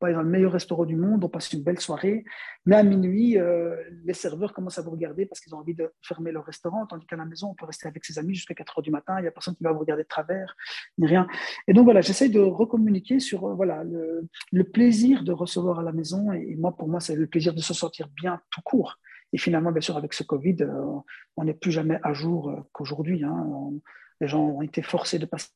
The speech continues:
beaucoup de temps à la maison. Et donc, ce que je dis depuis dix ans, en fait, euh, voilà, on le vit aujourd'hui parce qu'on doit rester chez, chez soi plus longtemps et, et c'est important d'avoir des bonnes conditions de, des bonnes conditions chez soi.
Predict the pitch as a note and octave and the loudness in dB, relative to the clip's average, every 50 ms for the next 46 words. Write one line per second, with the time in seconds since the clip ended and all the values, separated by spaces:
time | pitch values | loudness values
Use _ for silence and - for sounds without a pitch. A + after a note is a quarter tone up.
0 | _ _ _ _ _ _ - - D#3+ D#3+ D#3+ D#3+ - - F#3 D#3 D#3 D#3 D#3+ D3 | _ _ _ _ _ _ -12 -10 -8 -8 -8 -10 -8 -6 -4 -2 0 0 0 0
1 | D3 F3+ G3+ G#3 - - - - - - - D#3+ F3+ F#3 - - - - D#3 C3+ | 2 2 0 0 -2 -6 -10 -10 -8 -4 0 2 2 2 2 2 0 0 2 2
2 | F3 F3 E3 E3+ - E3+ C#3+ C#3+ D#3+ D#3 D3+ F3 F3+ F3 D#3+ - - F3 - - | 2 2 2 2 0 -2 -2 -2 -2 0 0 0 0 0 -2 -4 -6 -4 -4 -4
3 | D3 C#3+ D3 E3+ D#3 C#3+ C#3+ C#3+ D3 C#3+ F3+ F#3 D#3 C#3+ D3+ D3 D#3 F#3+ F3+ E3 | -4 -2 0 0 0 0 0 -2 -2 -2 -2 -2 -2 -2 -4 -2 0 0 0 0
4 | D3 - - - - - D3 C3+ - E3+ E3+ E3+ F3 - - D#3 - - _ _ | -2 -6 -10 -14 -12 -10 -8 -2 0 0 0 0 -2 -6 -6 -6 -8 -8 _ _
5 | _ _ _ _ _ - F3+ - - F3 - _ _ _ _ _ _ _ _ _ | _ _ _ _ _ -14 -10 -8 -8 -10 -10 _ _ _ _ _ _ _ _ _
6 | _ _ _ _ _ _ _ _ _ _ _ _ _ - F3 - F3+ E3 - F3+ | _ _ _ _ _ _ _ _ _ _ _ _ _ -6 -6 -4 -6 -6 -4 -2
7 | F3+ F#3+ E3+ D#3 E3 - - - - - - _ - F3 - - D#3+ D3 - - | -2 -2 -4 -4 -8 -12 -14 -16 -16 -18 -8 _ -4 -2 0 0 -2 -2 -4 -6
8 | - - D#3 D3+ D3 D3 D3 D3 D3+ D#3 - - D3 D3 - - - D#3+ D#3 D3 | -6 -6 -4 -4 -4 -4 -4 -6 -6 -6 -6 -6 -6 -6 -8 -8 -6 -6 -6 -6
9 | C#3 C#3 C#3 - _ - - - - - - - - - - - - _ - F#3 | -8 -12 -16 -18 _ -20 -18 -16 -16 -14 -14 -14 -14 -16 -16 -18 -12 _ 0 4
10 | E3 E3+ F#3+ - F#3 F3 - - F#3 - - F#3+ - - | 6 6 6 6 6 4 4 2 2 2 0 -2 -2 -4